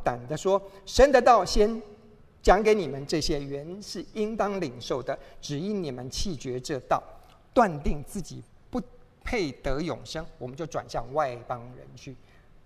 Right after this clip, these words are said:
真正认识神应许的，不会局限于环境里面的这一些限制，他们就往福音更大的禾场外邦人去了。这是真正领受到应许思维转变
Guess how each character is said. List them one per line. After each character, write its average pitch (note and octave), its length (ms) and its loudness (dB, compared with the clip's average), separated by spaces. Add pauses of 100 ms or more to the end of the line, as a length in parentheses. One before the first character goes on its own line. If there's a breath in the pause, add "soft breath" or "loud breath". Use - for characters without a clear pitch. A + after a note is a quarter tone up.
(180)
真 A#3 280 0
正 E3 240 -4
认 F#3+ 260 -2
识 D3+ 240 -10
神 C#3 320 -10
应 D#3 160 -10
许 - 300 -14
的， D#3 200 -8 (280 loud breath)
不 D3 120 -8
会 E3+ 200 -6
局 C#3+ 320 -12
限 E3 260 -8
于 B2 240 -14
环 C#3+ 540 -14
境 D#3+ 320 -8
里 A#2 240 -12
面 D3 200 -12
的 B2+ 120 -14
这 D#3 200 -8
一 B2 160 -12
些 D#3 480 -10 (200 loud breath)
限 C#3 360 -2
制， C#3+ 220 -12 (240 loud breath)
他 D3 180 -8
们 C3+ 160 -12 (360 loud breath)
就 C#3+ 160 -8
往 B2 260 -12
福 D3+ 160 -10
音 F3 160 -6
更 E3+ 260 2
大 C#3 200 -2
的 A#2+ 100 -8
禾 C#3+ 180 -16
场 B2+ 220 -18 (220)
外 D3 180 -6
邦 C3 240 -8
人 A#2+ 220 -14
去 C3 180 -16
了。 A2+ 80 -16 (300 loud breath)
这 D3 500 -4
是 D3+ 180 -12
真 D3+ 300 -8
正 C3+ 260 -12
领 B2 240 -12
受 C3+ 240 -10
到 B2+ 160 -6 (120)
应 D#3 180 -10
许 A#2 180 -16
思 D#3+ 280 -14
维 C3 180 -10
转 B2 200 -10 (120)
变 D3 180 -10